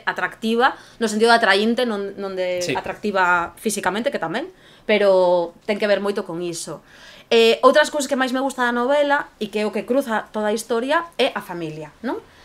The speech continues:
Speaker 1: Eh, na historia hai unha familia, que é unha familia chea de silencios e de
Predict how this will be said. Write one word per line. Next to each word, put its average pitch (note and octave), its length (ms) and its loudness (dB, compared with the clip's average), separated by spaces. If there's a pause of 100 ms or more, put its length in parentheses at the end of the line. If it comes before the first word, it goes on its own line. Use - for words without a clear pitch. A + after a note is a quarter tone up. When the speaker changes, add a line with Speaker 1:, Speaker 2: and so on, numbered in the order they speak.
(280)
Speaker 1:
Eh, G3 480 0 (160)
na A3 80 2
historia A3 320 4
hai G3 80 0
unha G3+ 80 -2
familia, E4+ 560 0
que - 20 -6
é A3+ 60 -2
unha A3 80 -4
familia A3+ 320 -2
chea C4+ 160 -2
de A#3+ 80 2
silencios D4 480 -2
e B3 80 -2
de F3+ 160 -2